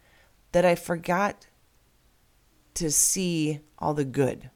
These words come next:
right? Like, I forgot to remember that this too shall pass. And we get sometimes so wrapped up. And I, I know she said, "You know, you're allowed to have those days." We call it a pity party.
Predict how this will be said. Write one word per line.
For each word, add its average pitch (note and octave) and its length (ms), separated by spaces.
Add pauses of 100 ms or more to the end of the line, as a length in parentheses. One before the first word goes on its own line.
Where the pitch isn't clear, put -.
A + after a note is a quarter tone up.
(760)
right? E3+ 260 (220)
Like, - 220
I D3+ 60
forgot F3+ 760 (840)
to F#3 160
remember D#3+ 840 (440)
that C#3 260
this D#3 200
too - 200
shall B2+ 240
pass. B2 540 (640)
And D3 520 (760)
we E3+ 180
get G#3 220
sometimes F#3+ 480
so E3 240
wrapped E3 360
up. - 240
And C#3+ 220
I, D3+ 260
I D3 100
know D#3 180
she D#3 200
said, C#3 240
"You F3 100
know, G#3 120
you're A#3+ 180
allowed A3+ 300
to G3 80
have E3 220
those C3+ 200
days." - 320 (260)
We E3+ 80
call G#3+ 240
it F#3+ 80
a D3+ 40
pity D3+ 280
party. G3+ 540